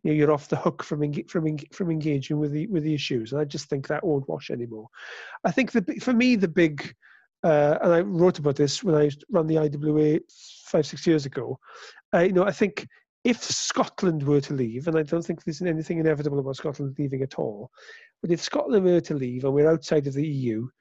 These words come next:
that's a different ballgame. Uh, I think, you know, the, the, the, the union that people have romanticised then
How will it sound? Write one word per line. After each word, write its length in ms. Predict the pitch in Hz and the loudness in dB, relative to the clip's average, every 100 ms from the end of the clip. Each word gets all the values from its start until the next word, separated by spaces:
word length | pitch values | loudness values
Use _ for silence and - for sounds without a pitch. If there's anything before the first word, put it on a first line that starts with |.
| _ _ _ | _ _ _
that's 220 | 170 151 | -4 -4
a 40 | 156 | -4
different 280 | 143 143 127 | -4 -2 -4
ballgame. 420 | 113 107 107 107 _ _ _ - - - _ _ - | -6 -6 -12 -14 _ _ _ -20 -20 -20 _ _ 2
Uh, 240 | 160 156 - | 4 4 2
I 80 | 170 | 0
think, 340 | - 180 - - | 0 -4 -6 0
you 80 | 180 | 2
know, 160 | 156 | 2
the, 280 | 151 160 156 | 2 4 4
the, 340 | 156 160 160 160 | 4 4 4 0
the, 400 | - 156 151 151 - _ _ | 0 2 2 -2 -10 _ _
the 80 | 160 | -4
union 520 | 156 190 185 190 185 | 0 0 2 2 2
that 140 | 175 202 - | -2 -4 -8
people 240 | - 165 156 | -6 -2 -2
have 100 | 143 | -2
romanticised 1000 | 156 160 143 160 - 135 131 135 - - _ - | 0 -2 -2 -8 -2 -2 -2 -6 -12 -20 _ -4
then 480 | 170 156 151 151 | 2 2 2 -6